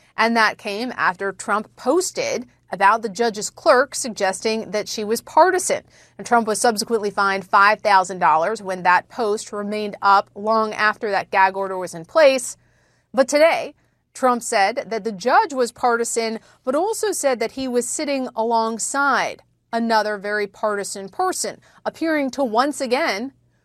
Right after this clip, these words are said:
reference the clerk. And now Trump's lawyers denied that's who he was speaking about. And on the stand, Trump insisted that, yeah, he was talking about the judge, but the person next to him he was referring to was the star witness, Michael Cohen. But Jake, the judge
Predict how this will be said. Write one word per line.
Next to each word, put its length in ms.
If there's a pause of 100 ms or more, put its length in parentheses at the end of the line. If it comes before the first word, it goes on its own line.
(180)
reference 520
the 100
clerk. 440 (340)
And 80
now 80
Trump's 280
lawyers 320
denied 540
that's 220
who 120
he 120
was 260
speaking 480
about. 440 (280)
And 140
on 140
the 80
stand, 480 (260)
Trump 260
insisted 600
that, 160
yeah, 140 (260)
he 80
was 200
talking 260
about 160
the 80
judge, 400
but 100
the 80
person 440
next 240
to 140
him 200
he 80
was 160
referring 380
to 320 (240)
was 160
the 100
star 320
witness, 480
Michael 300
Cohen. 440 (360)
But 100
Jake, 200
the 60
judge 380